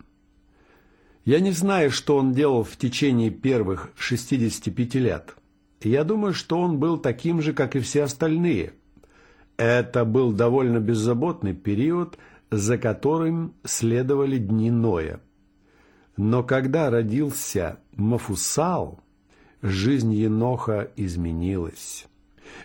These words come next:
Этот ребенок заставил его обратиться к Богу. Друзья мои, иногда Бог дарит той или иной семье ребенка именно для этой цели.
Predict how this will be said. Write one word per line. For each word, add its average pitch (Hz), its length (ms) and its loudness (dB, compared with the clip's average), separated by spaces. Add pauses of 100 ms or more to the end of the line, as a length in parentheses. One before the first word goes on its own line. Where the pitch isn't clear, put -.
Этот 143 300 2
ребенок 156 580 2
заставил 135 760 0
его 123 380 2
обратиться 123 680 -2
к 95 100 -2
Богу. 87 540 0 (420)
Друзья 131 420 -2
мои, 80 260 -6 (640)
иногда 139 460 2
Бог 135 280 -2
дарит 143 600 -2
той 165 280 2
или 123 360 0
иной 143 180 0
семье 131 360 0
ребенка 131 600 0 (100)
именно 170 580 0
для 131 380 0
этой 127 240 -4
цели. 82 540 -4